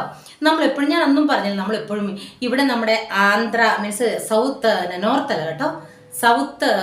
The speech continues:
മീൻസ് കർണാടക, തമിഴ്നാട്, ആന്ധ്ര, ഈ ത്രീ പ്ലേസിൽ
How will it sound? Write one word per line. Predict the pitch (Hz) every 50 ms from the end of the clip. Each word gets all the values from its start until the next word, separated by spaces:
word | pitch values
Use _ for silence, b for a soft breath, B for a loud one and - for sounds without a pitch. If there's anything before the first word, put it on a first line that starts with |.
| 185 190 190
മീൻസ് | 196 196 196 196 214 208 202 - -
കർണാടക, | 202 190 196 202 208 208 208 208 214 220 247 - 302 - B B B B B B _ -
തമിഴ്നാട്, | 190 185 190 214 233 240 233 202 175 165 175 156 151 - - - - 190 185
ആന്ധ്ര, | 180 185 185 190 196 170 165 - B B B B B B -
ഈ | 277 285 285
ത്രീ | 285 277 277 294 294 285
പ്ലേസിൽ | 269 247 247 254 - 240